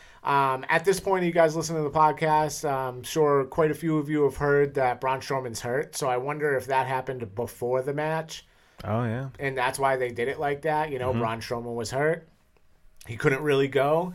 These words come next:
Speaker 1: so they did the match the way they did. It made a lot more sense to me when I heard a couple days later that Braun Strowman was hurt. And I didn't hear it until after Raw, which he didn't
Speaker 2: Okay.
Speaker 1: really do much either. He came
Speaker 2: Yep.
Speaker 1: out, he threw around a couple people, and then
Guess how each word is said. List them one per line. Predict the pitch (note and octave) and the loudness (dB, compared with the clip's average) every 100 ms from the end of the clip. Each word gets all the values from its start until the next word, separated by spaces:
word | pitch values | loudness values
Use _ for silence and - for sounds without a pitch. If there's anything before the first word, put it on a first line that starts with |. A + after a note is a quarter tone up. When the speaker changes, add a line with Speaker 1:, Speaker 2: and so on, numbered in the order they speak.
| - | -6
Speaker 1:
so | - C3+ C3 B2+ B2+ | -2 2 4 4 2
they | B2+ B2 B2 B2 A#2+ - _ _ - | 2 2 0 -2 -8 -12 _ _ -2
did | B2+ | 0
the | B2 | 0
match | B2+ B2+ C3 | -2 -2 -2
the | - | 0
way | C3 C3 | 2 2
they | C3+ | 2
did. | C3+ E3 D3 - - - - _ | 2 2 2 -2 -16 -20 -20 _
It | C3 | -2
made | D#3 E3 | 2 4
a | |
lot | D3+ D#3+ F3+ | 6 6 6
more | F#3 | 2
sense | E3 D#3+ D3+ - | 2 0 -2 -4
to | |
me | C#3 C#3 | -4 -2
when | C3 B2 | -2 -2
I | B2 | -2
heard | C#3 C3+ | -2 -2
a | |
couple | C#3 C3 | -2 -2
days | B2 B2 A#2 | 0 0 0
later | B2 A#2+ A2+ | -2 -2 -2
that | G#2+ | -4
Braun | B2 A#2 A2+ | -4 -6 -8
Strowman | - A#2 A2+ | -8 -8 -8
was | G#2 F#2+ | -8 -8
hurt. | A2 G2 F2+ B2+ | -8 -8 -10 -6
And | C3+ | -2
I | |
didn't | C#3+ E3+ | 0 0
hear | D#3 D#3+ | 0 -2
it | |
until | D#3+ D3+ | -2 -4
after | B2+ B2 C3+ C#3+ | -2 -2 -2 -4
Raw, | B2+ A#2 A#2 C#3 - _ _ _ - | -2 -2 -2 -6 -12 _ _ _ -4
which | C3 | -2
he | C#3+ | 0
didn't | C#3+ A#2+ | 2 6
Speaker 2:
Okay. | |
Speaker 1:
really | D3+ D3+ | 6 6
do | D3 D#3 | 6 4
much | D3 C#3+ | 4 2
either. | D#3+ C#3+ C3 | 2 4 4
He | C3+ | 2
came | - A#2 | 0 2
Speaker 2:
Yep. | A#2+ | 2
Speaker 1:
out, | C3+ C#3+ C#3+ C#3+ | 4 2 2 2
he | C3 A#2+ A2+ - - _ | 0 -4 -10 -16 -20 _
threw | - D#3+ | 0 4
around | D#3 D3+ C#3+ C#3+ | 6 6 6 4
a | C#3+ | 2
couple | D3+ C#3+ C#3+ C#3 C3+ C#3 C3+ - | 2 2 6 6 6 4 2 -2
people, | D#3+ D3+ D3 C#3 C#3 | -2 2 4 4 4
and | C3+ | 2
then | C3 C3 B2+ B2 | -2 -2 -4 -10